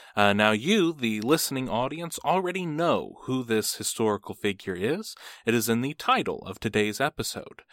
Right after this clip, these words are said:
I, of course, already know because I selected this hi-,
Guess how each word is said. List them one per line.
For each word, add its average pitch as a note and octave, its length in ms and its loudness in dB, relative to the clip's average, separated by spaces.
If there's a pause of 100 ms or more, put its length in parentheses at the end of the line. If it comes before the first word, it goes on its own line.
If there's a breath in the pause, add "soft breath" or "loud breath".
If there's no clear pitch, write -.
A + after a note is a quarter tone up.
(440 loud breath)
I, D3+ 260 8
of C3+ 120 2
course, - 340 2
already F#2 300 -2
know F#2 240 -4
because B2 320 -8
I A2 140 0
selected - 680 -2 (160)
this - 240 -10
hi-, G2 80 -6